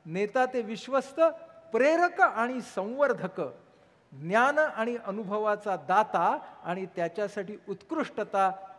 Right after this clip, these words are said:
हेच अस्तित्व. म्हणजे that time the person becomes a role model of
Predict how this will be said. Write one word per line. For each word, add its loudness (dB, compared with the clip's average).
हेच 2
अस्तित्व. -18
म्हणजे -4
that 2
time 2
the -2
person -2
becomes -2
a 0
role 0
model 0
of -2